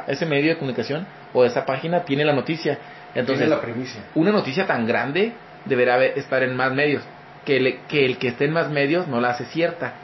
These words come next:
Speaker 1: Pero el que esté en un solo medio te puede hacer dudar.
Speaker 2: Lo hace todavía más incierta.
Speaker 1: Te hace dudar sobre,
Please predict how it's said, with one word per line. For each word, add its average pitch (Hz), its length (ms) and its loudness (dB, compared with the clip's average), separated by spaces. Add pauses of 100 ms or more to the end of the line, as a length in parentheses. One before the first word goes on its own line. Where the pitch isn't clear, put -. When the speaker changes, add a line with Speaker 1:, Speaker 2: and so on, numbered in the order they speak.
(600)
Speaker 1:
Pero 123 200 4
el 117 80 0
que 123 100 -4
esté 127 180 -2
en 143 60 0
un 160 100 -4
solo 170 240 4
medio 156 540 0
te 135 180 -2
puede 117 280 2
hacer 120 200 0
dudar. 113 380 4
Speaker 2:
Lo 104 120 -2
hace 107 100 -6
todavía 110 260 -4
más 107 160 -4
incierta. 110 440 -10
Speaker 1:
Te 113 120 2
hace 113 320 2
dudar 117 480 2
sobre, 113 540 2